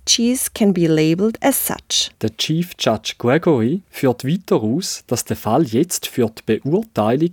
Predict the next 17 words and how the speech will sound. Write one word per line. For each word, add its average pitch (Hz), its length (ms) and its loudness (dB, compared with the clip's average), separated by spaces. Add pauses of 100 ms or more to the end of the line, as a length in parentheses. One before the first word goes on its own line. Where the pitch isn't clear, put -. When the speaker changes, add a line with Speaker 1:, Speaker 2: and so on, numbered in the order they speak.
Speaker 2:
durchs - 240 -2
Berufungsgericht 110 1040 -2
bereit 104 400 -2
sei. - 220 -8 (280)
Speaker 1:
Like 294 400 4
fine 165 440 0
cheese, 202 680 0 (240)
this 294 320 2
case 208 420 2
has 180 220 0
matured 170 760 0 (120)
and 180 160 2
is 156 200 -4
ripe 156 500 0 (100)
for - 260 0
our 214 320 2
review. 175 680 4